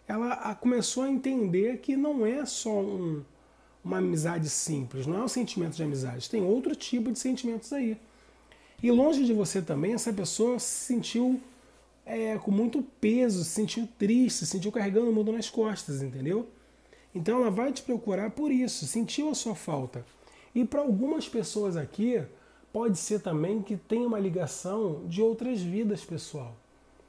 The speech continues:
Aqui é uma ligação mais forte que vocês têm, tá? Por isso o renascimento, por isso que vai haver essa reconciliação. Por quê? Vocês têm um ob-, um objetivo de estar no mesmo caminho.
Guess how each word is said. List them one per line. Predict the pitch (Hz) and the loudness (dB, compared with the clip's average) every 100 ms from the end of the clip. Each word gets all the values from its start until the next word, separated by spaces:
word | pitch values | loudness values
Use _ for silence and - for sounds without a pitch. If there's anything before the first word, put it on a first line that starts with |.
| _ - | _ -6
Aqui | 208 - - 220 262 226 - - | -6 -6 -2 2 2 2 -2 -4
é | 202 | 0
uma | 196 196 | 0 2
ligação | 190 190 175 - - 202 | 2 2 0 -2 -4 -2
mais | 214 220 | -2 -4
forte | - - 220 233 - | -8 -6 -4 -4 -8
que | 180 | -6
vocês | 165 165 151 | -4 -4 -8
têm, | - 131 113 110 | -8 -10 -10 -8
tá? | 147 196 - _ - - - - | -8 -8 -14 _ -20 -20 -20 -4
Por | 214 208 | 4 6
isso | 269 - 254 | 4 2 0
o | |
renascimento, | 196 226 233 220 - 220 196 208 160 151 | 0 0 -2 -4 -2 2 2 2 -4 -4
por | 156 | 0
isso | 190 - | 0 0
que | 208 | -2
vai | 208 | 0
haver | 185 196 | 2 0
essa | 208 | 0
reconciliação. | 175 196 196 - 202 214 - 208 185 | -6 -6 -8 -6 -2 -2 -4 -6 -6
Por | - 214 | -6 -10
quê? | - 180 123 - - - - - | -4 -4 -4 -10 -20 -20 -18 -6
Vocês | 165 160 214 | -4 -2 -4
têm | - 254 | 0 0
um | 277 | 2
ob-, | 220 196 | 2 4
um | 202 190 | 4 4
objetivo | 170 175 160 - 220 | 2 2 0 0 -2
de | 196 208 | 0 -2
estar | - 214 262 | -4 -6 -2
no | 262 | 0
mesmo | 202 175 160 | 0 0 0
caminho. | 156 135 131 117 | -2 -4 -6 -8